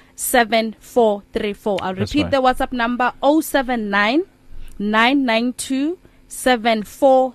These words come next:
Speaker 1: three four. And especially also for what he's doing. If you, you would like to know more about, um, you know, ho-,
Speaker 2: The
Speaker 1: how they
Speaker 2: faci-
Speaker 1: can be part of the facility,
Speaker 2: Yeah.
Speaker 1: when you facilitate,
Speaker 2: Yeah.
Speaker 1: when you do your facilitations, how
Speaker 2: Yes.
Speaker 1: parents can be involved, I think they can contact you and you'll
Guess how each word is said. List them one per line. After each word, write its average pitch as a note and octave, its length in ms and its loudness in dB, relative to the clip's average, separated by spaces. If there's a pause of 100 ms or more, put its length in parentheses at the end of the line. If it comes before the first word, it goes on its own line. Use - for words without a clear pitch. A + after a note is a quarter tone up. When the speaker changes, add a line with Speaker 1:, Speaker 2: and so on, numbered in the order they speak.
Speaker 1:
three A#3 180 -2
four. A3 180 -2
And A#3 120 -2
especially E4 440 -4
also B3+ 360 -2
for A3+ 340 -2 (240)
what A3+ 220 2
he's A#3+ 200 -4
doing. G#3+ 280 -2
If C4+ 180 -4
you, C4 300 -2
you G#3 160 -6
would G3+ 100 -4
like A3+ 200 -2
to C4+ 100 -4
know G#3+ 280 -4
more G3 280 -2
about, G3 480 -6
um, F#3+ 340 -4 (280)
you A3 100 -4
know, G#3+ 280 -2
ho-, G#3 200 -6
Speaker 2:
The G#3 60 -4
Speaker 1:
how B3 120 4
they C4+ 140 6
Speaker 2:
faci- - 40 -4
Speaker 1:
can C4+ 120 4
be A3+ 100 -2
part A#3+ 220 -2
of A3 100 -2
the A#3 80 -4
facility, A#3 360 -4 (240)
Speaker 2:
Yeah. G#3 100 -2
Speaker 1:
when G#3+ 140 2
you G#3+ 60 -4
facilitate, A#3 720 -4
Speaker 2:
Yeah. G3+ 180 -10 (200)
Speaker 1:
when A3+ 180 4
you A#3 60 2
do B3 120 0
your C4+ 120 4
facilitations, A#3 800 -4
how A3+ 180 0
Speaker 2:
Yes. G#3 100 -6
Speaker 1:
parents A3 420 -4 (260)
can A3 180 -2
be A3 100 -4
involved, G3 320 -4
I G3 60 -4
think A#3 240 -6
they G#3 120 -4
can G3+ 220 -6
contact G#3 380 -6
you G#3+ 60 -6
and G3+ 80 -6
you'll G3 140 -6